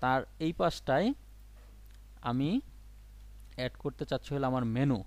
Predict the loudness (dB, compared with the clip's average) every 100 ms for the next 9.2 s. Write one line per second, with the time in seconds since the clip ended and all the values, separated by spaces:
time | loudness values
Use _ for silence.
0 | 0 2 2 -4 -18 -18 -18 -16 -4 0
1 | 2 2 0 0 0 2 0 2 2 2
2 | 2 0 0 0 0 -2 -14 -20 -10 -4
3 | -4 -4 -2 0 0 -2 -4 -2 -2 -2
4 | -2 -4 -4 -4 -6 -10 -18 -18 -18 -20
5 | -20 -20 -18 -18 -18 -20 -20 -20 -18 -10
6 | -2 0 2 2 2 2 2 0 -4 -16
7 | -8 -4 -2 0 2 4 4 4 2 4
8 | 6 6 4 0 2 2 0 -4 0 2
9 | 2